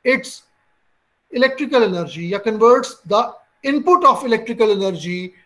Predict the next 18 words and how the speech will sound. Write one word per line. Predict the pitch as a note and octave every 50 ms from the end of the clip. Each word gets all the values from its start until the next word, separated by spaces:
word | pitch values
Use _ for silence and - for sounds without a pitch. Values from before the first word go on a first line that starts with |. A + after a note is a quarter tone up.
| _ _ -
into | A3+ A3+ A3 B3 B3 A3+
output | G#3 G3 G3+ A3+ - A3+ - A3+ A3 A3+
of | G3 F3+ F3 -
heat | - F#3 F3 E3+ F3
energy. | D#3 D#3 D3+ D3 D3 - - C3+ C3+ _ _ _ _ _ _ _ _ _ -
So | - - - -
all | A#3+ A3+ A#3+ C4 D4 D#4 E4+ D#4
the | E4+ D#4+ D4+
electrical | C4+ C4 C4 C4 - B3+ B3 C4 B3 A#3+ A#3
instruments | A#3 A3+ A3+ - - A3+ A3+ A#3+ A3+ G3 F#3+ F#3 F#3+ F#3+ G3 F#3+ - -
which | G#3+ F#3+ - -
are | A3 G#3+ G#3
being | F#3 G3 G#3 G3+
used | F#3 F#3 G#3 G#3 A3 G#3+ F3+ E3 F#3+
by | F3+ G3+ G3+ G3 G3
us, | G3 F#3+ F#3 F#3+ G3 F#3+ - - - _ _ _ _ _ _ _ -
I | F3+ F#3 F#3
repeat, | F#3 F#3 F3+ F#3 G3 F#3 F3+ F#3 F3+ F3+